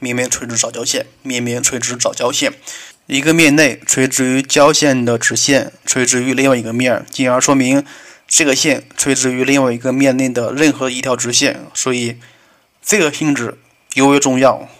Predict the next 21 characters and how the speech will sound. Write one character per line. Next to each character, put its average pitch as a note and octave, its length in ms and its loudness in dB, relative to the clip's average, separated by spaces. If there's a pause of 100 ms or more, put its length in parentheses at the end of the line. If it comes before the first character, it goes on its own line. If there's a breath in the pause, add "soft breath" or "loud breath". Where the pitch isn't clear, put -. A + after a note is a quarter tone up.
非 C#3+ 240 0
常 B2 320 0
的 A#2+ 280 2 (160)
特 C#3 240 2
别 A#2 180 -4
的 A#2+ 140 -4
重 A#2 200 -4
要。 A2+ 200 -6 (680 loud breath)
接 D3+ 120 2
下 C#3+ 40 6
来 C3+ 180 6 (260)
看 C3 200 -2
例 B2 140 0
二， - 180 2 (1800 loud breath)
在 C#3 460 2 (180)
直 - 160 4
棱 F3 240 4
柱 D3+ 300 -2 (140)
A D3+ 140 0
B D3+ 140 2
CA C#3 420 4